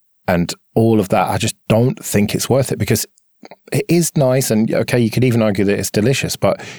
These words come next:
you could go and pay for it in a, a decent pub or restaurant or whatever. And I, I understand that, but just, I, I just cannot ever consider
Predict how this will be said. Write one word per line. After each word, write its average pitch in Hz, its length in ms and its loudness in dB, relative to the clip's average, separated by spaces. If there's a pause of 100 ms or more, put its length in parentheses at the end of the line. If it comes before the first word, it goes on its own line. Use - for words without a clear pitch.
you 123 120 2
could - 180 -2
go 147 340 2 (160)
and 113 320 0 (540)
pay 131 240 0
for 107 180 -2
it 90 160 0
in 101 160 0
a, 92 180 0
a 92 60 -2
decent 98 380 -2
pub 95 260 2
or 90 60 0
restaurant 92 420 -2
or 78 40 -6
whatever. 85 480 -2 (1000)
And 104 220 2 (320)
I, 123 120 2
I 131 40 2
understand 131 420 0
that, - 200 -4
but 104 200 0 (1040)
just, - 260 -4
I, 143 240 0
I 135 120 0
just - 200 -2 (120)
cannot 156 580 0 (720)
ever 120 580 0 (540)
consider 123 880 -2